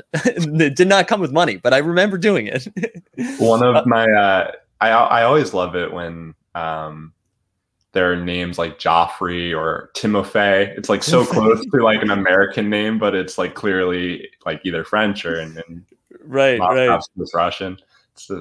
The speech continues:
Speaker 2: a funny, uh, dynamic.
Speaker 1: Yeah, it's like with Matisse and Americans just being like, "Mattis, Mattis
Speaker 2: Right.
Speaker 1: Thy Bully." Uh,
Speaker 2: Right.
Speaker 1: <laughs> but I wanted to, uh, I wanted to ask you another question too, like, with the finals,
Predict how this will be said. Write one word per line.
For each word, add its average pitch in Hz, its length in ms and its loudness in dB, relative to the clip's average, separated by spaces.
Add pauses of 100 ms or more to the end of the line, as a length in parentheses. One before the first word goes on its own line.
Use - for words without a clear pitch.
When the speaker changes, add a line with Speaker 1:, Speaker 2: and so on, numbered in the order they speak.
Speaker 2:
a - 160 -10
funny, 82 360 -8 (140)
uh, 78 240 -6
dynamic. 78 400 -10 (440)
Speaker 1:
Yeah, 135 360 0
it's 147 180 -4
like 170 140 2
with 143 120 -2
Matisse 123 440 -8
and 107 220 -8
Americans 107 580 -6
just 104 160 -16
being 120 100 -8
like, 104 160 -6
"Mattis, 123 500 -2 (280)
Mattis 143 300 0
Speaker 2:
Right. 160 100 -4
Speaker 1:
Thy 165 200 0
Bully." 139 440 -2 (460)
Uh, 131 280 0 (120)
Speaker 2:
Right. 180 220 -6 (200)
Speaker 1:
<laughs> - 220 -20
but 202 100 6
I 185 100 4
wanted 233 280 0
to, 269 240 -2
uh, 196 280 4
I 180 140 -4
wanted 269 200 0
to 330 60 4
ask 277 180 -2
you 247 40 -8
another 233 160 -4
question 220 280 -6
too, 247 120 -8
like, 170 140 0
with 160 100 -6
the 160 120 -2
finals, 196 580 -4